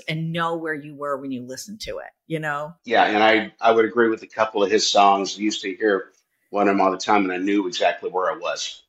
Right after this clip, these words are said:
Speaker 2: So it,
Speaker 1: Yeah.
Speaker 2: it, it is kinda cool. And that's one of the great things about music. It sends you back to a place in time.
Speaker 1: Yes. Okay. So you, you, we talked about the music scene. Are you having your fortieth? 'Cause we're having our, you, you must be having your
Speaker 2: Yes.
Speaker 1: fortieth. Okay. So let's
Speaker 2: Next,
Speaker 1: talk about
Speaker 2: uh,
Speaker 1: your
Speaker 2: next Oc-,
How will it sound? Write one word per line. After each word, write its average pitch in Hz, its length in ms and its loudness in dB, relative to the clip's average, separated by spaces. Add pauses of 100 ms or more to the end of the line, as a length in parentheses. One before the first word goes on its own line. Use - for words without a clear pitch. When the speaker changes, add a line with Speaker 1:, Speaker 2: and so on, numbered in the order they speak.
(200)
Speaker 2:
So 92 300 4
it, 262 60 10
Speaker 1:
Yeah. 294 180 6
Speaker 2:
it, 120 80 2
it 135 180 6
is 139 200 8
kinda 110 240 -2
cool. 127 200 0
And 127 80 6
that's 131 220 6
one 131 120 6
of 117 60 6
the 107 60 0
great 107 320 4
things 98 180 -2
about 90 300 2
music. 107 380 -2 (120)
It - 60 -8
sends 120 340 4
you 113 100 -2
back 104 380 6
to 101 100 -4
a 90 60 -4
place 101 340 -2
in 90 80 -10
time. 98 460 2 (220)
Speaker 1:
Yes. - 500 -2 (160)
Okay. 208 280 2
So 220 300 -2
you, 208 240 -8
you, 208 160 -8
we 202 140 -10
talked 196 260 0
about 185 220 -2
the 185 80 -6
music 185 380 -8
scene. 170 440 -6
Are 214 80 8
you 233 160 8
having 320 280 2
your 302 100 -6
fortieth? 311 560 -6
'Cause 214 180 0
we're 233 100 -2
having 214 280 -4
our, 185 220 -2 (300)
you, 202 160 -10
you 196 140 -2
must 262 200 2
be 233 60 -2
having 185 220 -4
your 147 120 0
Speaker 2:
Yes. 135 180 6
Speaker 1:
fortieth. 156 280 -4 (380)
Okay. 180 280 2
So 202 160 0
let's 247 180 4
Speaker 2:
Next, 320 160 2
Speaker 1:
talk 262 100 0
about 160 200 6
Speaker 2:
uh, - 20 6
Speaker 1:
your 110 100 4
Speaker 2:
next - 260 2
Oc-, 127 240 4